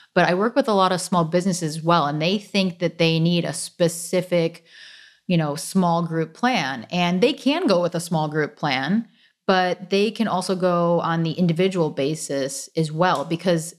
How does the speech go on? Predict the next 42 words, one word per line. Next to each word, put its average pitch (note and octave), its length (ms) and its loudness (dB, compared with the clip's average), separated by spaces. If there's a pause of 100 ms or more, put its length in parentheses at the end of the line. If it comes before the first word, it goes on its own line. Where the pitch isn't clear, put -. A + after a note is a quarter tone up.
(120)
if F3 140 -2
they're F3 200 2
under B3+ 220 2
fifty F#3+ 320 -2
employees, E3 1040 -2 (360)
that F3+ 120 2
means F#3 180 2
they E3+ 120 4
don't E3+ 180 -2
have - 240 -2
to F3 80 -6
get E3 160 -2
a - 40 -6
group F3+ 260 -2
plan. D3+ 260 -6
So - 140 0
that D#3+ 180 2
gives E3+ 200 0
them E3 120 2
a D3 60 0
lot D3 180 2
more D3+ 120 -6
flexibility. D3+ 920 0 (380)
They F3 100 6
can E3+ 200 2
give E3 320 2
the D#3+ 120 -2
employee D3 540 -4
a - 140 -6
stipend G3 500 -2
in E3+ 80 0
their D#3 120 -4
check. G#3+ 340 0
It E3 60 -2
doesn't D3+ 260 -6
have D3 180 -4
to D#3+ 80 -12
go D3+ 140 -6
through D#3 180 -8
payroll F3 400 0
necessarily. A#3 800 -2 (360)
And F3 360 2